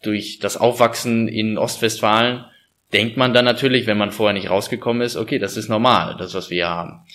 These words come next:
Dadurch, dass wir uns natürlich aber auch schon mal ein paar andere Sachen angelesen und, äh, mal ein paar Filme und Dokus gesehen haben, war uns klar, das kann ja nicht die ganze Wahrheit sein. Und dementsprechend war dann erstmal das,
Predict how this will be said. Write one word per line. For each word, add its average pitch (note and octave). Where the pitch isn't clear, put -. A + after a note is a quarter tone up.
Dadurch, G#2+
dass G#2+
wir A#2
uns A2
natürlich A2
aber G#2+
auch G#2+
schon A2+
mal G#2+
ein G2+
paar G#2+
andere A2
Sachen G#2+
angelesen A2+
und, G#2
äh, G2+
mal G2
ein G2+
paar G#2
Filme A#2
und G2+
Dokus A#2
gesehen G#2+
haben, G#2+
war G2+
uns G2+
klar, G2
das G2
kann G#2+
ja G2+
nicht G2
die G2+
ganze F#2+
Wahrheit F#2+
sein. F2+
Und F#2+
dementsprechend G2+
war G2+
dann G2+
erstmal G#2
das, -